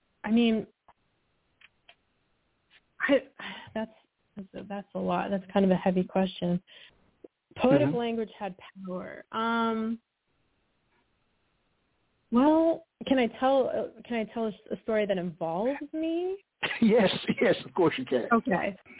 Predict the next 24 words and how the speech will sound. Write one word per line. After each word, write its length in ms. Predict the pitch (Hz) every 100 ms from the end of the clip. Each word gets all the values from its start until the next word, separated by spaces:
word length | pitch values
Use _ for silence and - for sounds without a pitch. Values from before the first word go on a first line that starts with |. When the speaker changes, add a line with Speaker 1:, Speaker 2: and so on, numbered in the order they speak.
| - - _ _ _
Speaker 1:
So, 380 | 294 277 254 - -
so, 400 | - 269 269 220 -
I 120 | 240
mean, 160 | 262 247
I've 180 | 233 220
known 340 | 254 294 302
that 140 | 254
poetic 320 | 233 226 214 202
language 260 | 196 185 -
had 140 | 185
power 480 | - 175 175 175 - -
al-, 180 | - -
al-, 180 | 262 262
almost, 380 | 262 277 254 214 - -
again, 500 | 202 185 - 170 208 -
since, 260 | 226 208 214 _ - 226
since 140 | 233 214
I 120 | 202
was 160 | 190
aware 420 | 180 175 180 180 -
of, 120 | 170 - -
of 180 | 196 185 -
poems. 560 | - 185 180 - - 196 - -
Um, 600 | 190 190 185 190 214